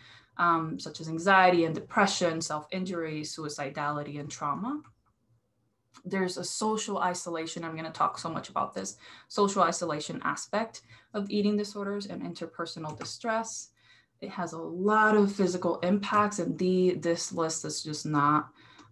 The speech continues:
um, there's just not as, enough space on this slide to be able to include all of them. And by the way, these, uh, these last three slides were slides that I took from, uh, a presentation my good friend and I, Doctor Lindsay Umstead, did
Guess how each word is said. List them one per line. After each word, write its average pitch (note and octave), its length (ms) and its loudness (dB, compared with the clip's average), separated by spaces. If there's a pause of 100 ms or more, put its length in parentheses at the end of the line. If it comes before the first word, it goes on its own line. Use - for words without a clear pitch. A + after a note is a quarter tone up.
um, - 600 0 (920)
there's E3 200 -4
just D#3+ 200 0
not D#3 220 6
as, D3+ 220 -2
enough D3+ 240 2
space C#3+ 320 -2
on C#3 80 -2
this - 160 -2
slide - 260 -10
to - 80 -18
be D3 120 -6
able C#3+ 160 -6
to - 40 -8
include - 320 -6
all G3 200 -4
of F#3 100 -14
them. E3+ 220 -6 (280)
And A3+ 140 8
by C4+ 160 10
the D4+ 80 10
way, E3 340 6
these, G#3 480 2
uh, E3 280 6 (300)
these F#3+ 300 4
last E3 420 2
three D#3+ 200 -4
slides D3 520 -4
were D3+ 100 -4
slides D3 400 -2
that D#3 100 -6
I D3+ 100 -2
took D3 360 -6
from, D3 400 0
uh, C#3+ 260 -2
a - 40 -10
presentation D3+ 640 -14
my D3+ 120 -10
good C#3+ 180 -14
friend C#3+ 260 -12
and C#3+ 100 -14
I, C#3+ 180 -12
Doctor D3+ 300 -14
Lindsay D3 340 -10
Umstead, D3 520 -12
did C3+ 220 -10